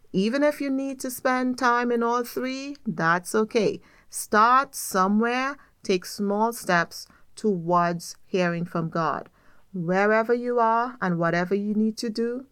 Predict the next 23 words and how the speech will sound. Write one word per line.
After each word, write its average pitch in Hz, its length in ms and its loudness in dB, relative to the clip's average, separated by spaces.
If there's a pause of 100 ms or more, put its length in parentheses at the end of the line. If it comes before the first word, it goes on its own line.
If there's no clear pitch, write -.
(380)
it 202 140 8
is 196 200 4
worth 196 480 4
knowing 190 360 4
God 180 400 6
intimately 214 960 0
and 185 320 2
gaining 180 480 2
the 165 100 0
discernment 156 960 -2
you 160 160 0
need. 147 420 -6 (680)
I 196 140 2
hope 220 360 2
you 254 160 -2
enjoy 214 480 2
the 240 100 -2
journey 208 640 0 (140)
into 220 340 4
hearing 240 840 0
and 180 140 2
experiencing 180 920 -2
God's 165 500 0